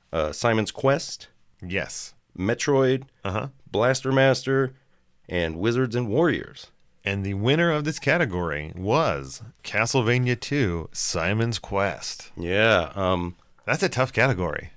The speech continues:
Speaker 1: yeah, I mean, I, I was thinking about this earlier today because I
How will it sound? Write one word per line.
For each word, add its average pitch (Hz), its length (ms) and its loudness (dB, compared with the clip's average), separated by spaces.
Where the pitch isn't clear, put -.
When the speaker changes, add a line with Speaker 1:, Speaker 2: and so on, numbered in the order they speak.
Speaker 1:
yeah, 180 280 4
I 160 60 6
mean, 147 340 2
I, 202 320 0
I 131 60 0
was 139 140 0
thinking 156 240 0
about 113 180 4
this 101 160 -2
earlier 101 300 2
today 85 300 2
because 82 600 -6
I 85 840 0